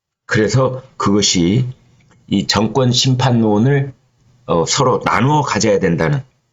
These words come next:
이제 그런 점이 부담스럽다 이렇게 돼 있는 겁니다. 지금 특히 이 더불어민주당에서 컷오프 명단을 자꾸만 이 미워서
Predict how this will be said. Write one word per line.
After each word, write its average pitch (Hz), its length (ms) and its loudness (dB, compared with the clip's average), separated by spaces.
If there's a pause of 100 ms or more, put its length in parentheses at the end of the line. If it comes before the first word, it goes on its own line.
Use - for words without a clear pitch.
(340)
이제 - 120 -10
그런 95 380 2
점이 127 400 0 (300)
부담스럽다 85 960 -4 (680)
이렇게 87 280 -2
돼 85 140 0
있는 82 180 0
겁니다. - 300 -4 (1400)
지금 143 320 0
특히 151 600 2
이 123 80 0
더불어민주당에서 120 1000 2
컷오프 160 640 0
명단을 107 640 2
자꾸만 120 800 -2 (680)
이 80 180 -2 (100)
미워서 120 840 0